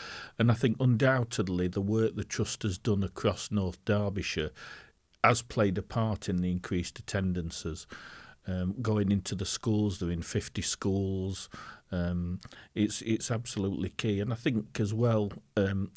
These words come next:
some of the expertise traditionally that's been brought into the club around safeguarding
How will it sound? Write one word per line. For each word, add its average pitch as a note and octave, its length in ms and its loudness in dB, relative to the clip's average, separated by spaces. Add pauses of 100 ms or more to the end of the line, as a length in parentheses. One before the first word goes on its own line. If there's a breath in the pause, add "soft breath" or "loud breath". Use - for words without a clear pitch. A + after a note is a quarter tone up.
(120)
some A#2+ 220 2
of G#2 80 2
the G2+ 120 2
expertise - 640 -2
traditionally F#2+ 680 -2
that's F2+ 220 -4
been F#2 220 0
brought G2 360 0
into F2+ 220 -2
the F2+ 120 -4
club F#2+ 300 0
around F2+ 380 0
safeguarding F#2 960 -2